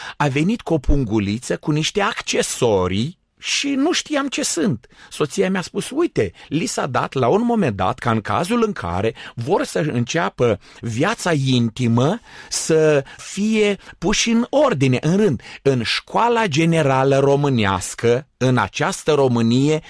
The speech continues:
supranumită creștină." Că dacă așa se face în Occident și dacă tu vii ca părinte și spui, "Domnule, mai bine învățați-l Tatăl nostru, mai bine învățați-l crezul", vor spune, "Ești primitiv, domnule,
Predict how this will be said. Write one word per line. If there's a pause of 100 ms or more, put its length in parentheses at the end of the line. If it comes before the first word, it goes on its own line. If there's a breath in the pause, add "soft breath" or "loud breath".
(160 loud breath)
supranumită (260 loud breath)
creștină." (220 loud breath)
Că
dacă
așa
se
face
în
Occident (160 loud breath)
și
dacă
tu
vii
ca
părinte
și
spui, (120)
"Domnule, (520 loud breath)
mai
bine
învățați-l
Tatăl
nostru, (840 loud breath)
mai
bine
învățați-l
crezul",
vor
spune,
"Ești
primitiv,
domnule,